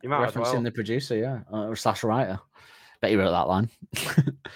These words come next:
Speaker 2: Like, you just put your name down, Tank, Mister God. <laughs>
Speaker 1: I bet it was just at the top of, you know, when you're doing your work at school and you write your name at the top of the paper. But that's, that, that was literally it. Like, Tank God was writing the lyrics down. He's just written his name, "Tank God, age thirty-four and a half."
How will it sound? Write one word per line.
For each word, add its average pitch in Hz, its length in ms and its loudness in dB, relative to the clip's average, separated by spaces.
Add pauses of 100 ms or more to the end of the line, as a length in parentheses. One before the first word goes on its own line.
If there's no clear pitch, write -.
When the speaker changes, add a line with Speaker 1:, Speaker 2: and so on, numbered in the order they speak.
(520)
Speaker 2:
Like, - 180 -8
you 127 160 0
just 156 160 0
put 139 80 8
your 117 80 6
name 165 180 10
down, 101 200 8
Tank, - 400 -2 (200)
Mister 107 220 -6
God. 95 340 0
<laughs> - 340 2
Speaker 1:
I - 1000 2
bet 208 120 10
it 208 40 10
was 185 100 8
just 190 180 2
at 190 100 6
the 170 60 0
top 156 220 4
of, - 80 -10 (100)
you 170 100 6
know, 180 60 10
when 175 80 6
you're 170 80 2
doing 175 140 4
your 170 80 6
work 180 220 8
at 123 80 -6
school 151 200 -2
and 127 80 0
you 120 80 0
write 117 140 0
your 120 80 -4
name 127 200 0
at - 40 -8
the - 60 -14
top - 160 -16
of 107 100 -8
the 113 80 -6
paper. 110 300 -8 (340)
But 123 140 0
that's, 117 100 -8
that, 131 260 -6
that 139 100 -6
was 127 100 -6
literally 123 300 -4
it. 117 100 -2
Like, 101 100 -8
Tank 135 220 -6
God 127 160 0
was 110 140 -8
writing 110 200 -4
the 110 60 -6
lyrics 107 240 -6
down. 98 260 -8
He's 104 100 -12
just 110 100 -18
written 135 180 -2
his 135 100 -4
name, 127 300 2 (240)
"Tank 160 240 6
God, 139 180 10
age 131 260 4
thirty-four 127 460 2
and 120 80 0
a - 20 0
half." 113 220 0